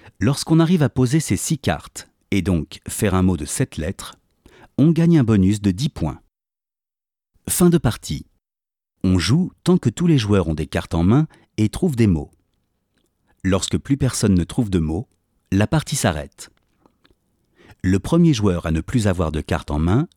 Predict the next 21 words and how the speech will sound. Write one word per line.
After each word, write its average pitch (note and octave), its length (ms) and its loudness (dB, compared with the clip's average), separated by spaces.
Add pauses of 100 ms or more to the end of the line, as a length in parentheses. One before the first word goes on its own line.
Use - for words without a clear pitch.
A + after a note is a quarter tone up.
gagne D#3+ 320 4
un - 20 4
bonus C3 320 4
de G#2 100 0
dix A#2 200 -2
points - 320 -4 (400)
et A2+ 100 2
la D3+ 100 0
partie D3+ 280 -4
s'arrête. D2+ 520 -6 (1600)
Chacun F3 400 2
compte E3+ 220 2
ses - 120 0
points. - 320 -8 (1080)
Carte F#2+ 260 -2
défaussée, F2 640 -2 (500)
moins B2 260 6
cinq E3 300 2
points. - 300 -6 (1000)
Pétard F2 380 -2
utilisé, F2+ 680 -2